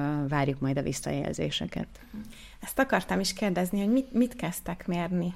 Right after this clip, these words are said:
Speaker 2: Mi alapján fog ez a végső dönt-, vagy nem biztos, hogy végső, de a következő döntés megszületni?
Speaker 1: Hát vannak ebben, ö,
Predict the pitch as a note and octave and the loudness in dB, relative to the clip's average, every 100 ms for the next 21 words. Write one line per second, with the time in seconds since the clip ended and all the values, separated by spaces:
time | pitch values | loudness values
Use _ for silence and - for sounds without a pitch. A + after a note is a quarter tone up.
0 | - A#3 F3 D3 - E3 E3+ - - D#3+ | 2 4 4 2 0 -2 -2 -2 -4 -2
1 | E3 E3+ D#3 - E3+ E3 - F#3 E3+ E3+ | -2 -2 -2 -2 -2 -2 -2 -2 0 -2
2 | F3 - D#3+ E3 F3+ F3+ G3 F3 F3 D#3 | -4 -4 -2 2 2 2 2 2 2 0
3 | E3 - E3+ E3+ F3 F3+ F3 - F3 - | 0 0 0 0 -2 -4 -4 -2 -4 -4
4 | - F3+ F3+ F#3 F3+ - - - - - | -4 -4 -6 -8 -12 -14 -20 -6 -2 4
5 | A3+ G3+ F#3 F3+ E3 F3+ F3 F3 - E3+ | 6 6 6 4 4 4 4 4 2 2
6 | E3 E3 E3 D#3+ | 2 4 2 2